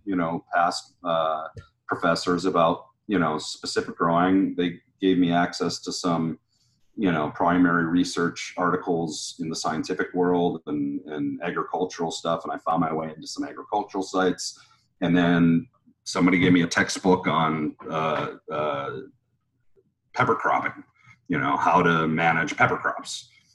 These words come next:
And then I found some other authors out there, and, and, you know, it, it's one of those things where I, I've always been that person, when I get interested in, in a specific topic, I,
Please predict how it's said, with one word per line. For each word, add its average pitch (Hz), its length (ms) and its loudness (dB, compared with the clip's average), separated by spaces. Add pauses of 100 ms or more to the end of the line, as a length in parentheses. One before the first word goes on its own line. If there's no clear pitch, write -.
(160)
And 107 140 4
then 139 80 10
I 131 100 8
found 127 320 8
some 120 160 6
other - 220 8
authors 85 340 6
out 80 220 4
there, 87 320 8
and, 78 300 4
and, 82 500 2 (160)
you 196 140 6
know, 107 320 8 (120)
it, 78 340 4
it's 113 180 8
one 160 140 12
of 156 60 10
those 131 140 8
things 110 260 8
where 95 160 6
I, 90 320 4 (160)
I've 104 80 6
always 117 220 8
been 110 140 6
that 101 140 6
person, 95 280 4
when 90 80 6
I - 20 4
get 92 160 6
interested 95 520 4
in, 85 340 8
in 85 80 4
a 82 60 2
specific - 500 -2
topic, 82 400 2
I, 78 180 4